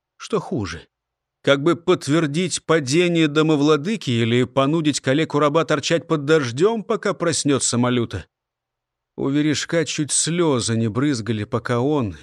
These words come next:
якобы с силой втаскивал Кощея под релью ворот, как победоносные предки некогда загоняли пленных под иго. Спотыкаясь, в торопях раб выронил костыль, еле подобрал,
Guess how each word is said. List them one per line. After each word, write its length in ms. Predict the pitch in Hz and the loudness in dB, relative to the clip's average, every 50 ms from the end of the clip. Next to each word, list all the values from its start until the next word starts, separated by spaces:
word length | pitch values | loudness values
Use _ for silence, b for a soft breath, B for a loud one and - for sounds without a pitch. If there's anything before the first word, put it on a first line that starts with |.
| - - | -16 -12
якобы 640 | - 110 120 143 151 143 - 139 131 131 135 139 123 | -4 0 0 2 2 2 0 -2 -2 0 0 0 0
с 80 | 104 | -2
силой 520 | - - - - - 170 165 147 139 131 123 | -2 -4 -4 -4 -4 -2 0 0 0 0 0
втаскивал 760 | - - - _ - 151 139 - - - - 127 120 123 120 | -2 -6 -6 _ -2 0 0 0 -2 -4 -4 -2 -2 -2 -2
Кощея 680 | 104 - 135 123 - - - - 160 165 156 143 127 120 | -2 -2 -2 -2 -2 -4 -4 -2 -2 0 0 0 0 -2
под 260 | - - 135 123 117 | 0 -2 0 0 0
релью 340 | 123 139 147 135 123 123 123 | 0 0 0 2 0 0 2
ворот, 400 | 127 127 139 160 165 151 - - | 2 2 2 2 0 0 -2 -2
как 420 | - 135 135 - - - - - - | -2 -2 -2 -2 -6 -12 -14 -6 -4
победоносные 640 | 147 139 147 143 147 147 156 147 131 - 143 147 139 | -2 0 2 2 2 2 2 2 2 2 0 0 0
предки 460 | - - 143 180 180 139 - - 147 | 0 2 2 2 2 0 0 -2 0
некогда 480 | 147 160 131 - - 156 139 127 135 127 | 0 0 0 -2 -2 -2 -2 0 0 0
загоняли 500 | 113 135 131 139 139 151 156 147 143 135 | 0 0 0 2 2 2 2 2 0 0
пленных 540 | - - 127 151 151 147 147 147 120 - - | 0 0 0 0 0 0 0 -2 -2 -4 -4
под 240 | - 143 135 131 | -4 -2 -2 0
иго. 280 | 135 120 98 92 90 - _ _ _ _ _ _ _ _ _ _ _ _ _ _ | -2 -2 -2 -4 -10 -14 _ _ _ _ _ _ _ _ _ _ _ _ _ _
Спотыкаясь, 1120 | - - - - - 131 123 - 135 - - 143 151 156 156 156 156 147 127 - - - | -10 -10 -8 -6 -6 -4 -2 -4 -4 -2 -2 0 0 2 2 0 0 0 -2 -2 -4 -6
в 140 | - - - | -6 -8 -4
торопях 720 | - - 143 139 147 139 117 - 156 156 156 139 - - - | 0 0 2 2 2 2 0 2 2 2 2 2 0 -2 0
раб 320 | 127 135 156 160 139 - | 2 4 4 2 2 0
выронил 520 | 104 101 131 160 160 160 151 156 151 147 | -2 -2 0 2 2 2 2 2 2 0
костыль, 640 | 139 - 156 143 123 - - - - 180 175 147 120 | 0 0 0 0 0 -2 -4 -4 -4 -4 -2 -2 0
еле 240 | 113 131 143 147 - | 0 0 0 0 0
подобрал, 720 | - 156 147 139 143 139 135 147 170 175 170 160 135 - | 0 -2 0 0 0 0 0 0 2 2 2 2 0 0